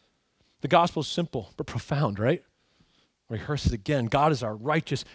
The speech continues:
and benevolent creator, and he owns all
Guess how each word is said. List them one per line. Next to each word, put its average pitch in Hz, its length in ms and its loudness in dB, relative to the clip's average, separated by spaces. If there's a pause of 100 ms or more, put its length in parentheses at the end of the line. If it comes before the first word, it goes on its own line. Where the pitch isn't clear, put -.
and 143 120 -4
benevolent 151 600 2
creator, 143 680 -4 (340)
and 165 120 0
he 202 260 0 (100)
owns 196 380 2 (100)
all 190 380 4